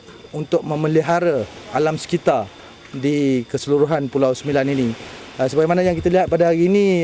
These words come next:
uh, terdapat, uh, s-, sampah-sampah yang ditinggalkan oleh,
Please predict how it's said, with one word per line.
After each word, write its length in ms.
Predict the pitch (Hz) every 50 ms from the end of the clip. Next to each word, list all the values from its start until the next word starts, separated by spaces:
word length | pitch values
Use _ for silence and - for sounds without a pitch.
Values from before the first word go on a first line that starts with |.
| 160
uh, 240 | 143 139 135 131 123 120 - -
terdapat, 400 | 160 143 160 - - - 180 165 - - - -
uh, 400 | 139 135 131 135 127 127 117 113
s-, 160 | - - - - - - - - -
sampah-sampah 720 | - 160 151 - 165 160 - 175 170 170 - - 175 139 113 - - - - - - - - -
yang 160 | 165 156 156
ditinggalkan 880 | 156 151 - 165 160 165 170 165 160 160 160 - 180 170 160 151 139 127
oleh, 320 | 123 139 147 151 151 147